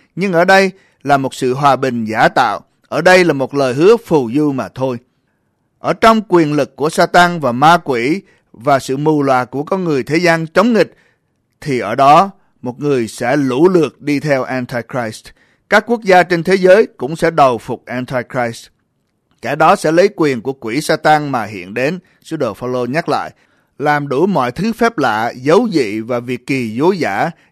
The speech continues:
dùng mọi cách phỉnh dỗ không công bình mà dỗ những kẻ hư mất.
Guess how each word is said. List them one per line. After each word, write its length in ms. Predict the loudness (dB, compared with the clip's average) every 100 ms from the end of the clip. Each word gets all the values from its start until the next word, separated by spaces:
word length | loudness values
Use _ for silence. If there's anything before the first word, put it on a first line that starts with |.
| -4
dùng 300 | -4 -2 -6
mọi 160 | -8
cách 260 | -4 -4 -4
phỉnh 320 | -8 -6 -4
dỗ 200 | -2 -2
không 340 | -4 0 0 0
công 200 | -2 0
bình 240 | 0 0 -8 _ _
mà 160 | -12 -10 -8
dỗ 120 | -6
những 260 | -6 -6 -8
kẻ 280 | -8 -8 -8
hư 180 | -6 -4
mất. 200 | -4 -6